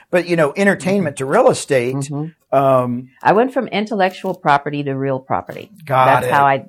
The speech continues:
Speaker 2: that's how I describe it.
Speaker 1: Right. That
Speaker 2: I
Speaker 1: makes
Speaker 2: went
Speaker 1: sense.
Speaker 2: from intellectual property to real property. Now, I did not grow up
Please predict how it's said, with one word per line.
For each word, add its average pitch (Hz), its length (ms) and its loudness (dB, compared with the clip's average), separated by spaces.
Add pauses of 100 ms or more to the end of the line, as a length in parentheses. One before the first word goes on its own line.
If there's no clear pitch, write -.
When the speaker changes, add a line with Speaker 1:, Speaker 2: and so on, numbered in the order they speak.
(120)
Speaker 2:
that's 143 240 -2
how 147 140 0
I 127 240 0 (340)
describe 107 500 -6
it. - 160 -14 (100)
Speaker 1:
Right. 220 280 -2 (120)
That 160 80 0
Speaker 2:
I - 20 0
Speaker 1:
makes 139 60 0
Speaker 2:
went 156 120 0
Speaker 1:
sense. 113 120 -6
Speaker 2:
from 160 160 -6 (160)
intellectual 170 520 -4
property 147 360 -4
to 135 60 -8
real 120 220 -6
property. - 420 -8
Now, 135 320 -2
I 202 140 2
did 226 180 -4
not 202 380 -6 (320)
grow 151 260 0
up 127 320 -2